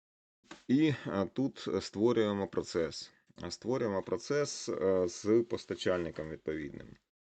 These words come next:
У нас є постачальник вже, якого ми створили, а, Чемур National. Ось, а,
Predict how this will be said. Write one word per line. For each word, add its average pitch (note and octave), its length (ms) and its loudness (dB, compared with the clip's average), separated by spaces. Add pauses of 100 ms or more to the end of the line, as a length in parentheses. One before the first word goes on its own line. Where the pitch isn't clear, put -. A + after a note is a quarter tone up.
(260)
У - 60 -8
нас A2+ 300 0
є G2+ 160 2
постачальник E2+ 720 -2
вже, E2+ 200 0
якого E2+ 380 -2
ми D#2 140 -8
створили, E2+ 640 0 (220)
а, E2+ 280 -4
Чемур F#2 460 -4
National. B2 540 -6 (680)
Ось, B2 480 -2
а, - 40 0